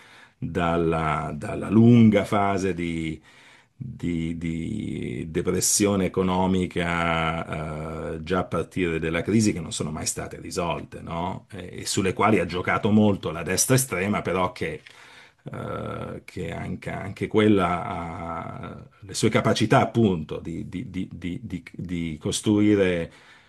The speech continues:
consenso sono poche. Per quello il discorso adesso, per finire, credo che,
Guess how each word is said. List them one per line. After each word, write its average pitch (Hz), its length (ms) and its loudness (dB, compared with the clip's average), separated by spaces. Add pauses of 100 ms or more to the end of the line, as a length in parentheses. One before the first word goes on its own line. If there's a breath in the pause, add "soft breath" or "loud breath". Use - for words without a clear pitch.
(180 soft breath)
consenso 117 640 4
sono 107 240 0
poche. 123 280 6
Per 110 160 2
quello 180 200 6
il 110 60 6
discorso 113 480 2
adesso, 123 360 2
per 101 120 -4
finire, 123 540 2
credo 110 360 2
che, 90 360 -6